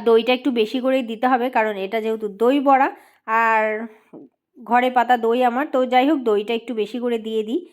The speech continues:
তো এটাকে আরও কালারফুল কালার করার জন্যে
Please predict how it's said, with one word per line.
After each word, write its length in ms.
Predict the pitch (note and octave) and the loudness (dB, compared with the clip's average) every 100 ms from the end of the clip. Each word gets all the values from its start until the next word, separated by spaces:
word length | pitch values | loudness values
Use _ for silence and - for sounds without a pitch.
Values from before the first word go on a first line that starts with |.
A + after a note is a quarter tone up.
| _ _ _ _ _ - | _ _ _ _ _ -8
তো 40 | |
এটাকে 400 | G#3 A3+ C#4 D4 F4+ F#3 | -4 -2 -2 0 -2 0
আরও 240 | F#3+ A#3 E4 | 2 2 2
কালারফুল 580 | E4 G#3 F#3+ A#3 C4 D#4 | 2 2 4 2 0 -4
কালার 340 | C#4+ C#4 C4+ C#4 | 0 2 4 2
করার 360 | C4+ A3+ A3 B3+ | 2 2 4 2
জন্যে 360 | B3 D4+ A#3+ G#3+ | 0 -2 -2 -6